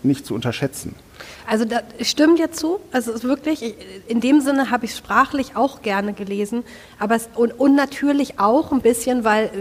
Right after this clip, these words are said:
Speaker 2: wegen des Gossips, um mal einmal kurz zu sagen,
Speaker 1: Ja.
Speaker 2: ich meine, es ist ja ein absolutes Name-Dropping, es macht natürlich Spaß, da irgendwie so ein bisschen sozusagen so ein gut geschriebenes, ich bin jetzt wirklich sehr gemein, aber so ein gut geschriebenes Tabloid,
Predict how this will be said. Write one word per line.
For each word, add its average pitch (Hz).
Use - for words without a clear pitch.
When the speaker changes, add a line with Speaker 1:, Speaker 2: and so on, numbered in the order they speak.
Speaker 2:
wegen 214
des -
Gossips, 240
um 196
mal 185
einmal 202
kurz -
zu 214
sagen, 190
Speaker 1:
Ja. -
Speaker 2:
ich 196
meine, 220
es 214
ist 226
ja 226
ein 214
absolutes 220
Name-Dropping, 254
es -
macht 214
natürlich 220
Spaß, 208
da 220
irgendwie 220
so 208
ein 208
bisschen 208
sozusagen 226
so 214
ein 214
gut 240
geschriebenes, 220
ich -
bin 226
jetzt 214
wirklich 208
sehr 196
gemein, 175
aber 185
so 190
ein 190
gut 214
geschriebenes 202
Tabloid, 226